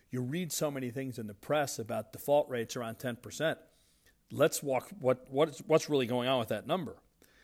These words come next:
The default rates are much closer to five or six percent for regular selective and somewhat selective colleges,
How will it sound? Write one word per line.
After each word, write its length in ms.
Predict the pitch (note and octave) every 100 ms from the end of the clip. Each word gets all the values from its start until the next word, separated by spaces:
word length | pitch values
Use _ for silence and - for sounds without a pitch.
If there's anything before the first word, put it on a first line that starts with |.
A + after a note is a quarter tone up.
| _ _
The 80 | A#2+
default 560 | G#2+ A2 - F#3 A3 B2+
rates 360 | A#2 A2 -
are 80 | A2
much 320 | G#2+ G3 -
closer 460 | - B2+ A#2+ - G#2+
to 100 | G2
five 400 | - C#3+ D#3+ C#3+
or 60 |
six 360 | A#2 - G#3 -
percent 480 | - - - F#2+ - _ _ _ _ -
for 180 | B2+
regular 680 | G#2+ G#2+ E3+ E3 C3+ A2+ G#2+
selective 840 | - - A2 B2 - C#3 A#2+ G#2+ A2
and 280 | G#2 G2 G2
somewhat 420 | - - F3 -
selective 420 | A#2 G#2+ - G2
colleges, 520 | C3 D3 C#3+ G#2 F#2+